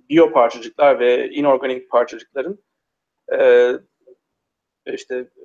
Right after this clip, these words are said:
onların teşhisi, onların görüntülenmesi, onların sayılması, onların boyutlarının ölçülmesi. E, bu, bu konuda yaptığımız çalışmalar hem biyomedikal hem de çevre sağlığı konusunda, e, uygulamaları çok fazla olduğu için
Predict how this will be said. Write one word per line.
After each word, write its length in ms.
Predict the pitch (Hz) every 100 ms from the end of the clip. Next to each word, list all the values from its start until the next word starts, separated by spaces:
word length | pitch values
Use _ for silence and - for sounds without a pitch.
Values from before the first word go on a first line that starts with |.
| -
onların 360 | 147 147 147
teşhisi, 540 | 151 143 135 - - -
onların 520 | 127 123 127 135 139 _ _ -
görüntülenmesi, 800 | 135 135 135 127 131 113 - 135
onların 320 | 131 127 127
sayılması, 640 | 127 - 131 127 117 - 120
onların 360 | 120 127 127
boyutlarının 580 | 123 123 - 127 120 127
ölçülmesi. 840 | 123 117 - - 117 - - 175 - _ _ _ _
E, 160 | - -
bu, 180 | - -
bu 100 | 190
konuda 240 | 190 165
yaptığımız 440 | 160 156 - 175 170
çalışmalar 480 | 170 151 - 180 185
hem 200 | 214 180
biyomedikal 480 | 165 147 143 196
hem 140 | 175 156
de 80 | 147
çevre 380 | - 143 151
sağlığı 540 | 185 156 139 131 143 139 - -
konusunda, 720 | - 131 123 - 135 196 - _ _ _ _ _ -
e, 220 | 139 131 127 -
uygulamaları 540 | - 151 160 156 170 175
çok 200 | 196 190
fazla 300 | 175 165 190
olduğu 180 | 202 202
için 260 | - 170